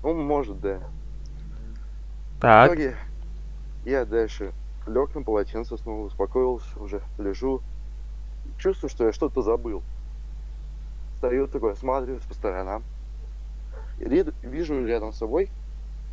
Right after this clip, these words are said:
Speaker 1: мангал, на котором жарилось наше мясо. А
Speaker 2: Мгм.
Speaker 1: мясо тоже готовое, а угли потухли давно.
Speaker 2: <laughs>
Speaker 1: И я такой: «Ребят, никто не будет».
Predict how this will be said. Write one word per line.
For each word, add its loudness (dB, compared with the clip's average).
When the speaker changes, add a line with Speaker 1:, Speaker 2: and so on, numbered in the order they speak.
Speaker 1:
мангал, 0
на -4
котором 0
жарилось 0
наше -2
мясо. -2
А 0
Speaker 2:
Мгм. 8
Speaker 1:
мясо 2
тоже 0
готовое, 0
а 0
угли 2
потухли -2
давно. -4
Speaker 2:
<laughs> 10
Speaker 1:
И 0
я 2
такой: -4
«Ребят, 0
никто 0
не 2
будет». -4